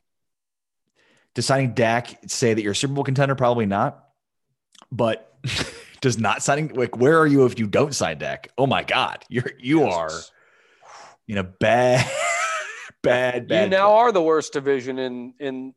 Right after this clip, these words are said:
Speaker 2: in, or you are the worst team in the division.
Speaker 1: Right.
Speaker 2: So
Speaker 1: You're,
Speaker 2: congratulations.
Speaker 1: you're trying
Speaker 2: To
Speaker 1: to
Speaker 2: your
Speaker 1: get to
Speaker 2: question
Speaker 1: six and ten.
Speaker 2: about what the defense needs to do, I mean, it's three, <sighs> golly, is it every area? Is there a position of strength on the defense?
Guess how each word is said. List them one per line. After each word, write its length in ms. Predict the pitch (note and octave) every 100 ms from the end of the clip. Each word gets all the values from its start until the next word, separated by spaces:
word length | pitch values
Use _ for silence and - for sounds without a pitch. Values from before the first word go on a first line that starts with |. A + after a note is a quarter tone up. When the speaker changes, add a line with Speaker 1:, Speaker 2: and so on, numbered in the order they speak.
| -
Speaker 2:
in, 340 | C3+ B2+ B2+ _
or 140 | D3+ D3+
you 200 | D3+ D#3+
are 140 | F#3
the 80 | D3+
worst 300 | C3+ B2+ -
team 180 | C3+ A#2+
in 80 | A#2
the 80 |
division. 440 | A2+ G#2+ G#2+ G2 - _ _ -
Speaker 1:
Right. 80 | G2
Speaker 2:
So 160 | B2+ B2
Speaker 1:
You're, 100 | G2
Speaker 2:
congratulations. 960 | A2+ C3+ B2+ C3+ B2+ A2+ - _ - _ _
Speaker 1:
you're 100 | G#2
trying 200 | - -
Speaker 2:
To 40 |
Speaker 1:
to 20 | G#3+
Speaker 2:
your 80 | G#3
Speaker 1:
get 60 |
to 60 | F#3
Speaker 2:
question 400 | F3+ D#3+ - B2+
Speaker 1:
six 80 | B2+
and 100 | -
ten. 80 |
Speaker 2:
about 180 | C#3 C#3
what 240 | C3 C#3+ C#3+
the 80 | C3
defense 580 | C#3 D3 - B2+ G#2+
needs 280 | C3+ B2+ A#2
to 80 | -
do, 340 | B2 B2+ D#3+ F#3 _ _ _ _
I 60 | D3+
mean, 160 | E3+ E3
it's 180 | D3
three, 480 | - D#3 E3+ E3+ D#3+ - - - - _
<sighs> 380 | _ _ _
golly, 680 | - G3 G3 C#3+ D#3+ F#3+ A#2+ _ _ _ _ -
is 200 | F3+ F3+
it 120 | E3+
every 500 | D3+ D#3+ F#3 A3 F#3
area? 500 | D3+ F3+ A3+ A#3+ G#3+ _ _ _ _ _ _ _ -
Is 160 | F3+ E3+
there 160 | G#3
a 60 | G#3
position 480 | - E3 F#3+ G3 G3
of 140 | C3
strength 760 | - - B2+ B2 C3+ F3 F3+ F#3+
on 100 | D#3+
the 80 |
defense? 680 | C3 C3 D3+ G3 G#3 A3 -